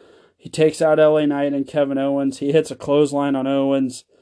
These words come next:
twice, and then he does the power slam that he does, and then the draping D D T. And then as he hits the D D T onto Owens, he starts selling his back, like he re-injured his back. And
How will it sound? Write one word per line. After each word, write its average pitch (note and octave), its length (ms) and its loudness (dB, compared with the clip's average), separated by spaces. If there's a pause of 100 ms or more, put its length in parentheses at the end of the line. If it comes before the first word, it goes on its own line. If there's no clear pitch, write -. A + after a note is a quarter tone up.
(640)
twice, C#3 500 2
and C3+ 80 -4
then C3+ 80 0
he C#3 80 0
does C3+ 260 0
the A#2 140 -6
power B2+ 440 0
slam C3+ 400 -6
that C3 100 -4
he B2+ 80 -4
does, B2+ 440 -2
and A#2+ 140 -10
then B2+ 100 -4
the B2 80 -2
draping B2+ 440 -6
D B2+ 120 -8
D B2 140 -4
T. C3+ 260 -4
And C3+ 80 0
then E3+ 80 2
as G#3+ 140 4
he F3 140 0
hits A3+ 320 2
the G#3 100 -8
D F3 240 -6
D F3+ 140 -4
T G3 260 -4
onto E3+ 220 2
Owens, C#3 640 0 (460)
he C#3+ 100 -12
starts G3 340 -2
selling D#3 360 2
his A#2+ 140 -4
back, A#2+ 400 -4
like A2+ 120 -8
he B2+ 100 -10
re-injured C#3 380 -4
his A2+ 100 -8
back. A#2+ 340 -6
And C3 220 -6